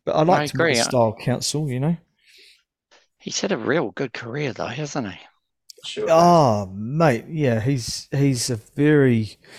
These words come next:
Speaker 1: once you start learning and listening to his stuff, he's, he definitely deserves a lot of respect. He's a,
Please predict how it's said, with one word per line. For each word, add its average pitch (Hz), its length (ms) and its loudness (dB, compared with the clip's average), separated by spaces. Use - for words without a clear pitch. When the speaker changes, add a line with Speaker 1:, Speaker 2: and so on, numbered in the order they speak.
Speaker 1:
once 160 200 2
you 254 60 2
start 147 320 4
learning 143 320 6
and 120 120 2
listening 143 320 0
to 127 100 0
his 110 120 0
stuff, - 440 0
he's, 110 320 -6
he 117 360 -6
definitely 131 580 -4
deserves 113 460 0
a 113 40 -4
lot 123 320 0
of 110 60 -4
respect. 113 560 -4
He's 120 240 -8
a, 110 160 -4